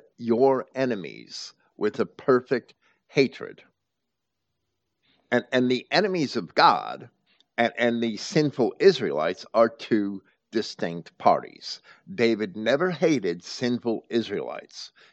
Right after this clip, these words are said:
He only hated God's enemies, the Canaanites and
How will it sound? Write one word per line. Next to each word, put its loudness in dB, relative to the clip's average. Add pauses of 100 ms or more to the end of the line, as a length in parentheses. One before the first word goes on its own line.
He 0
only 0
hated -2 (260)
God's 4 (100)
enemies, -6 (1400)
the 6
Canaanites -4
and -6